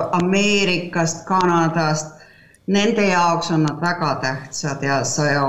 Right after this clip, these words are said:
sa näed seda ja kuidas nad üksteisega räägivad ja kuidas nad seda ootavad. No ma ei oska öelda, et, äh, nad on väga kohalikele sellised väga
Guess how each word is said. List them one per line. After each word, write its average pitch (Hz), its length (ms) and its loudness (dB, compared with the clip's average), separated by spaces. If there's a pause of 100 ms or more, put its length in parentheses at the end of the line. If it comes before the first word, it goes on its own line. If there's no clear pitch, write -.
(120)
sa 156 240 2
näed 170 560 2
seda 156 320 -2
ja 143 80 -4
kuidas 156 260 0
nad 151 160 -2
üksteisega 156 560 0
räägivad 165 640 0
ja 151 80 -2
kuidas 160 320 -2
nad 156 160 -4
seda 143 240 -4
ootavad. 165 880 0 (1040)
No 240 480 0
ma 226 220 2
ei 240 100 2
oska 277 320 -2
öelda, 214 480 2
et, - 220 -6
äh, 202 380 2
nad 208 280 -2
on 202 400 2 (260)
väga 247 380 0
kohalikele 175 720 0
sellised 175 560 2 (1800)
väga 254 320 0